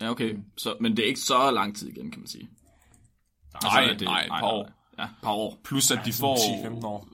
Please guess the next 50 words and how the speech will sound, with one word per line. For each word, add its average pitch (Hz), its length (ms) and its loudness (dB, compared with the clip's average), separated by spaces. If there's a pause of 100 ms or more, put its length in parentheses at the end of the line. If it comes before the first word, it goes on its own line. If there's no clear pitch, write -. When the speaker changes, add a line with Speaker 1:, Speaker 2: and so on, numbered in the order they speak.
(200)
Speaker 2:
de 113 100 -6
får 113 220 2
mange 104 280 0
hvalpe 113 340 0
i - 40 0
sådan 110 160 -4
et 95 100 -8
kuld. - 280 -4 (340)
Speaker 1:
Mm. 113 140 -10
Speaker 2:
Altså, - 180 -2
så 113 120 0
de 101 80 -2
har 92 80 0
også 104 180 -2
haft 110 100 -8
mange 107 280 -2
at 117 80 -4
vælge 113 220 0
imellem, 104 280 -4
tænker 95 360 -10
jeg, 92 80 -10
når 90 100 -8
de 95 100 -8
er 92 60 -6
avlet 101 280 -4
på 104 200 -10 (180)
dem. 113 100 4
Speaker 1:
Mm. 117 220 2
Okay, 120 280 0
så 123 160 2
den 123 200 4
røde 131 260 6 (120)
ræv, - 300 2
der 113 80 2
står, 113 280 2
at 101 120 0
dens, 110 220 2
øh, 98 180 2
levetid, 110 360 0
det 104 140 0
er 87 140 2
to 135 180 -4
til - 100 -8
fem 123 200 2
år 98 260 -4
i, 92 260 -2
øh, 62 380 -6 (200)
altså 104 140 -4
i 95 40 0
vildskab. 107 420 -4